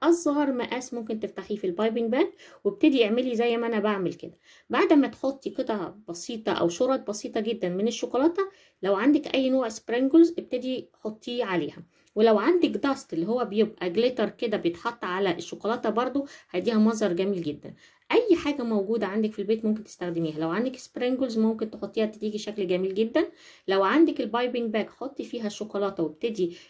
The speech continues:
ارسمي الرسومات اللي زي اللي انا عاملاها كده بالراحه خالص، هتديكي اشكال كلها احلى من بعضها. كده احنا خلصنا كل القلوب الصغيره.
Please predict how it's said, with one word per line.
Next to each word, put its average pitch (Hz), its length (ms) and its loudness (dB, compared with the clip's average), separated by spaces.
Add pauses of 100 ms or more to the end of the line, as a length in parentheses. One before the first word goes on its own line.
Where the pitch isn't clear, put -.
(140)
ارسمي 254 340 0
الرسومات 208 440 -2
اللي 185 140 -4
زي 214 180 4
اللي 220 120 4
انا 220 120 0
عاملاها 190 280 -2
كده 220 240 -2
بالراحه 175 420 -2
خالص، 262 380 0 (220)
هتديكي 214 500 -6
اشكال 226 340 -6
كلها 208 300 2
احلى 196 380 -4
من 185 220 -2
بعضها. 147 340 -6 (280)
كده 330 140 6
احنا 339 140 4
خلصنا 233 440 -4
كل 262 300 -2
القلوب 220 500 0
الصغيره. 185 560 0